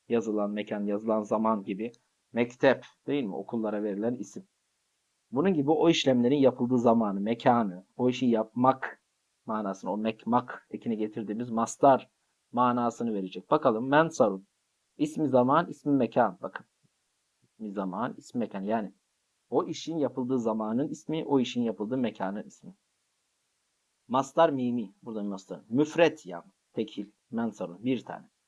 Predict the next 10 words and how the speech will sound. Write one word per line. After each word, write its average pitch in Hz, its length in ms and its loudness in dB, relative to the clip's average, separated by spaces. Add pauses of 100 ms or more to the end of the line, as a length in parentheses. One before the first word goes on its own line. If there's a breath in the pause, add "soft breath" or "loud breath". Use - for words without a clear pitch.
(320)
Manası 131 800 0
yardım 123 500 0
edecek 104 440 -2
zaman, 123 560 -2
yardım 113 500 -2
edecek 107 540 -6
mekan, 127 600 -4
yardım 110 520 -6
etmek. - 580 -10 (100)
Bakın. - 180 -20